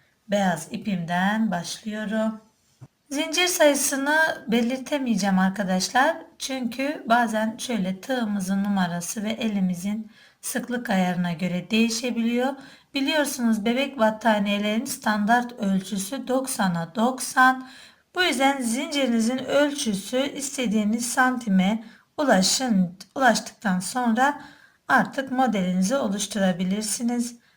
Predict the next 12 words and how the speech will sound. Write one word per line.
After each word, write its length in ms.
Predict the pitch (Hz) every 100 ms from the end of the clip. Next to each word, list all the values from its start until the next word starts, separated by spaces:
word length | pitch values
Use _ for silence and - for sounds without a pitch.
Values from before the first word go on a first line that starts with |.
| _ _
Ben 200 | 262 233
hemen 640 | 196 226 196 202 233 - - _
model 320 | 269 214 190
için 560 | 180 180 - 240 240 - _ _ _ _ _ 262
biraz 380 | 226 190 185
zincir 460 | 190 208 185 180 165 -
öreyim. 760 | 240 247 240 240 240 240 - _ _ _ _ _ _ _ _ _ - - - _ -
Küçük 320 | - 262 233
bir 40 |
modelde 680 | 254 240 208 214 202 190 196
anlatacağım 840 | 226 233 202 196 180 185 185 190
için 260 | 226 226